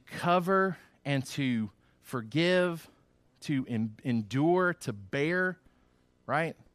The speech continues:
I want that type of treatment. Therefore, I need to give that type of treatment,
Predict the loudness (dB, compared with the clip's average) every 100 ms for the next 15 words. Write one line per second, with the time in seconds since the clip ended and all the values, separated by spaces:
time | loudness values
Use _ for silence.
0 | _ _ _ _ _ _ _ _ _ -20
1 | _ _ _ 0 2 4 4 4 -2 -2
2 | -8 -8 -12 -12 -12 -12 -16 _ _ _
3 | _ _ _ _ _ _ _ -6 -4 0
4 | 2 2 0 -6 -10 -10 -6 -4 -4 -6
5 | -16 -20 _ -16 -14 -12 -14 -14 -12 -12
6 | -12 -18